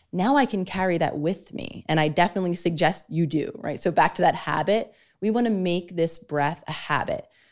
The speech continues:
We wanna learn how to, when I'm having that stressful conversation with my partner that I don't wanna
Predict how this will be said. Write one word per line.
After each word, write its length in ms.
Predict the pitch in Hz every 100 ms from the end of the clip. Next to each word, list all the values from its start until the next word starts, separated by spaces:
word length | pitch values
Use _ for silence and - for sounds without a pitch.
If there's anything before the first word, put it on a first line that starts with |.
| _
We 140 | 185 190
wanna 240 | 196 185
learn 440 | 170 175 185 190 185
how 400 | - 190 214 233
to, 540 | - 165 151 156 196
when 160 | 170 156
I'm 100 | 156
having 360 | 175 170 254 233
that 120 | 165
stressful 400 | - 156 - 160
conversation 600 | - 156 156 - 156 165
with 160 | 151 -
my 100 | 147
partner 400 | - 151 143 147
that 120 | 151
I 80 | 151
don't 240 | 156 170
wanna 300 | - 165 156